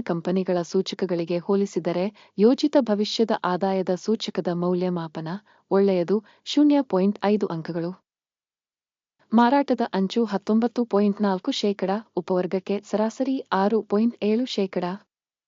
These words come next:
ಉಪವರ್ಗದಲ್ಲಿನ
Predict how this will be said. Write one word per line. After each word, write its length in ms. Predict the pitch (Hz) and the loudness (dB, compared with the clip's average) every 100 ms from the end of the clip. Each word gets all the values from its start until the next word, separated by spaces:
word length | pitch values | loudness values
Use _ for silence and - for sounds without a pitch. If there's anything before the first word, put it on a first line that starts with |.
| _ _ _ _ _ _ _ _ _ _ _ _ _ _ _ _ _ _ _ _ _ _ _ _ _ _ _ _ _ _ _ _ _ _ | _ _ _ _ _ _ _ _ _ _ _ _ _ _ _ _ _ _ _ _ _ _ _ _ _ _ _ _ _ _ _ _ _ _
ಉಪವರ್ಗದಲ್ಲಿನ 800 | 233 233 285 277 254 233 202 202 | 2 4 4 6 4 4 4 4